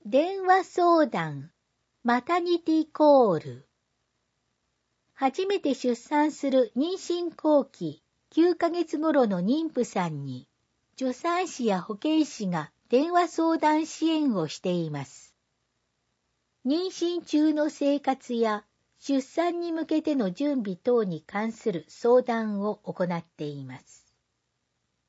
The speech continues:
七、産後ケア事業。産後四ヶ月未満のお母さんと赤ちゃんが指定の医療機関に一緒に泊まり、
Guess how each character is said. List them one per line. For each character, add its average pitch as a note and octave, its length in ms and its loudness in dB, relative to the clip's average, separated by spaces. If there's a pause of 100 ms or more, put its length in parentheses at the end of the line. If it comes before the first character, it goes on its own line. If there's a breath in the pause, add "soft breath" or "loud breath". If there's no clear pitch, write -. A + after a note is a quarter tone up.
(600)
七、 A3+ 400 -4 (540)
産 F#4+ 500 -6
後 F#4+ 220 2
ケ E4+ 260 0
ア F4 140 2
事 D#4+ 220 -2
業。 E3+ 580 -2 (1400)
産 F4+ 480 0
後 D4 380 2
四 D#4+ 280 2
ヶ E4 120 -2
月 E4 300 -2
未 D#4+ 180 -4
満 C#4 260 0
の F#3 120 -2
お E3+ 40 -4
母 C#4 280 2
さ G3+ 240 -4
ん E3+ 100 -8
と C#3 300 -12 (200)
赤 E4+ 320 -2
ち D#4+ 140 -6
ゃ B3 120 0
ん F#3 160 -6
が C#3+ 200 -10 (460)
指 E4+ 480 -2
定 - 0 -
の D#4+ 180 -2
医 B3 180 -4
療 E4 280 2
機 D#4 160 -6
関 A#3+ 300 -2
に F#3 120 -8
一 G#3 140 -8
緒 - 240 -4
に C4 180 -2
泊 A3 140 -4
ま G3+ 180 -2
り、 F3+ 240 -6